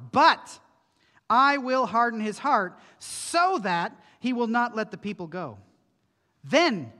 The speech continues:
you shall say to Pharaoh, 'Thus says the Lord, Israel is my firstborn son, and I say to you, <clears throat> let my son go that he may serve me.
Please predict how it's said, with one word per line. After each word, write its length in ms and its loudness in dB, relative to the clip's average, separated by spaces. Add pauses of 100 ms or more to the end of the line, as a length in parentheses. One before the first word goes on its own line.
(300)
you 160 -6
shall 260 -2
say 280 -4
to 80 -4
Pharaoh, 480 -6 (240)
'Thus 440 -2
says 280 -4
the 120 -6
Lord, 380 -4 (300)
Israel 500 -2
is 160 0
my 220 0
firstborn 640 -6
son, 360 -2 (180)
and 120 -2
I 140 2
say 280 0
to 60 -4
you, 280 -2 (680)
<clears throat> 0 -
let 420 -2
my 160 0
son 300 -4
go 360 0 (120)
that 100 -6
he 140 -2
may 160 -2
serve 360 -4
me. 320 -6